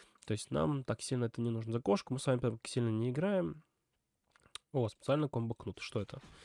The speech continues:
Это жёсткий приём, позволяет нанести серию быстрых ударов кнутом, нанося уровень,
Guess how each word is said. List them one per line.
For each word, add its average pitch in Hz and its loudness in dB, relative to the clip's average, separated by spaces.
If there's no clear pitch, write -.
Это 156 6
жёсткий 165 8
приём, 165 8
позволяет 139 8
нанести 127 4
серию 117 6
быстрых 113 0
ударов 139 8
кнутом, 143 2
нанося 147 4
уровень, 131 4